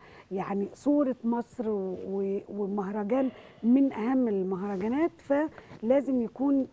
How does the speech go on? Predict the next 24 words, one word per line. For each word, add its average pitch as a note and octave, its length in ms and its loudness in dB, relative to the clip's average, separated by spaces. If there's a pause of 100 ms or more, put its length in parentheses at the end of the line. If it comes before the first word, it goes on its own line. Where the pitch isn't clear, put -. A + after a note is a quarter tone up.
(100)
ليه B3+ 380 0
شغل A#3 460 -2
مختلف B3+ 560 -4
ولازم G#3+ 280 -4
يكون A3+ 440 -2
ليه A#3+ 180 -2 (400)
قيادات A#3+ 480 4 (160)
مختلفة. C#4+ 880 0 (300)
ف، - 80 -2
آه، G3+ 1080 0 (360)
حن C#4 320 2
المهرجان G#3 720 0
وتفاصيل A3+ 960 -2
كتيرة B3+ 360 -4
جدًا. A3 460 -4 (380)
آه، F#3 460 -4
قلنا B3+ 400 0
لازم A3+ 420 0
يكون، A#3+ 480 -2 (300)
آه، G3+ 180 -2
ضيفنا A#3 500 0
هو A3 400 -2
زميلنا G#3+ 640 -2
وصديقنا، G3+ 800 -4